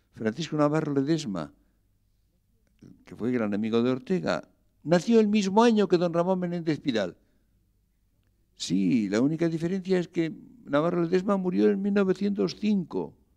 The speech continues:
y don Ramón Menéndez Pidal en mil novecientos sesenta y ocho.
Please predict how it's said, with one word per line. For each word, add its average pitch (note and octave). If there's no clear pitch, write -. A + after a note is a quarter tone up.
y C3+
don D3+
Ramón F#3+
Menéndez F#3+
Pidal G3
en D#3+
mil G3
novecientos G3
sesenta F3+
y F#3+
ocho. A3